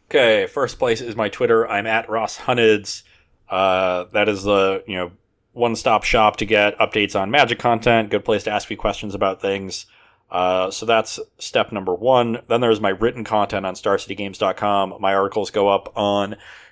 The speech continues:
Tuesdays at eleven A M Eastern Time. This week's article, as I mentioned earlier in the cast,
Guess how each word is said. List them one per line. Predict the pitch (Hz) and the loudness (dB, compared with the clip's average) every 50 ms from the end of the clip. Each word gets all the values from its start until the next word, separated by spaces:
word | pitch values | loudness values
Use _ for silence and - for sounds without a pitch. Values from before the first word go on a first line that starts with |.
| _ _ - | _ _ -4
Tuesdays | - - - 160 160 156 156 147 127 131 139 123 120 113 104 113 | -4 -2 -2 -2 -4 -4 -4 -4 -2 2 4 4 6 4 4 2
at | 110 110 | 2 2
eleven | 110 104 101 107 110 107 107 110 | 2 2 4 4 2 2 2 0
A | 107 107 107 107 | -2 -2 0 0
M | 104 104 101 98 101 - | 0 0 -2 -4 -8 -12
Eastern | 117 107 - - - 117 113 110 107 101 | -10 -8 -8 -6 -2 -2 -2 -2 -2 -2
Time. | - 110 110 107 107 107 107 107 101 98 98 - _ - | 0 2 2 4 4 2 2 0 -2 -4 -8 -12 _ -8
This | 107 104 - | -6 -6 -4
week's | 113 104 - - | -4 -4 0 2
article, | 107 107 104 101 - 107 98 | 4 4 4 4 2 2 2
as | 98 92 98 | 4 2 2
I | 95 | 0
mentioned | 95 101 98 - - 95 101 | -2 -2 -4 -4 -6 -8 -6
earlier | - 104 104 104 104 101 101 101 110 | -4 -2 0 0 0 0 -2 -2 -4
in | 117 101 | -6 -6
the | 95 95 | -8 -10
cast, | 92 - - - 123 120 117 110 107 - - - | -12 -8 -2 0 2 2 2 2 0 -2 -6 -16